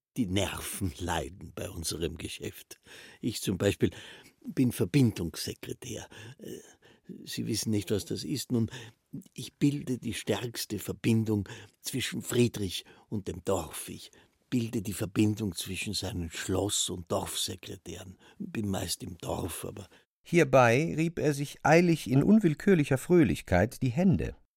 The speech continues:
Speaker 1: Aber nicht ständig. Jeden Augenblick muss ich darauf gefasst sein, ins Schloss hinaufzufahren. Sie sehen die Reisetasche.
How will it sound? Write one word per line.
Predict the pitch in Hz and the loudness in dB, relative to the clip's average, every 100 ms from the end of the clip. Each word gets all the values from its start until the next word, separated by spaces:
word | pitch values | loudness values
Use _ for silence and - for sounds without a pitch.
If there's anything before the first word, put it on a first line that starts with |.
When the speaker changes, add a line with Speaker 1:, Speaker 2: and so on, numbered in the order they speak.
| - | -10
Speaker 1:
Aber | 123 104 | -6 -6
nicht | 101 98 | -8 -8
ständig. | - 170 123 - - _ _ _ _ _ _ _ _ _ - | -6 -4 -4 -8 -20 _ _ _ _ _ _ _ _ _ 0
Jeden | 151 160 160 | 2 2 0
Augenblick | 139 151 147 139 143 127 | -2 -2 -2 -6 -6 -4
muss | 139 | -6
ich | 135 | -6
darauf | 113 107 110 | -4 -2 -4
gefasst | - 113 127 - - | -4 -4 -2 -4 -6
sein, | 135 | -6
ins | 127 120 | -6 -8
Schloss | - 165 160 | -2 -2 -2
hinaufzufahren. | 117 87 85 104 92 92 78 _ _ _ _ _ _ _ _ | -6 -8 -10 -12 -12 -12 -14 _ _ _ _ _ _ _ _
Sie | - - | -10 -6
sehen | 90 92 | -2 -2
die | 80 | -2
Reisetasche. | - 82 78 - 95 - - | -2 -2 -2 -4 -8 -8 -10